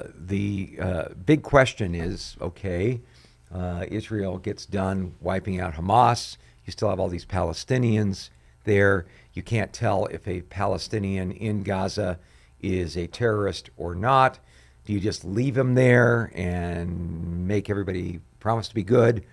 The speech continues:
Or what do you do with this population base? Well, uh, presidential candidate Nikki Haley had a very interesting, uh, suggestion. She is a former ambassador to the United Nations.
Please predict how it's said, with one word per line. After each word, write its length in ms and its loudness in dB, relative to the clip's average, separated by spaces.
Or 800 4
what 160 -2
do 60 0
you 120 -4
do 480 -4
with 260 -6
this 320 -10
population 800 -4
base? 440 -10
Well, 420 -2
uh, 280 -2
presidential 680 -4
candidate 480 -4
Nikki 340 -6
Haley 500 2
had 160 0
a 40 2
very 260 4
interesting, 640 -4
uh, 120 -4
suggestion. 640 -6
She 120 -10
is 120 -10
a 40 -12
former 360 -8
ambassador 500 -8
to 80 -16
the 140 -14
United 340 -12
Nations. 480 -6